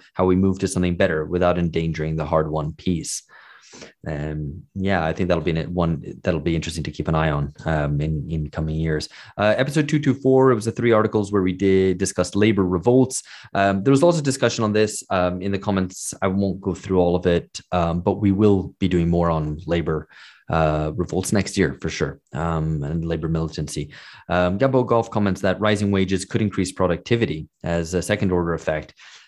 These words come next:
as places invest in technology to save in labor costs. Yeah, I mean, I, I, I'm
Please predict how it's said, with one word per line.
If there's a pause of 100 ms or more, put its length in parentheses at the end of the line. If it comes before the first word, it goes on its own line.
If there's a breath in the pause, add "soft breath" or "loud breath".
(120 loud breath)
as
places
invest
in
technology
to
save
in
labor
costs. (340 soft breath)
Yeah,
I
mean,
I,
I,
I'm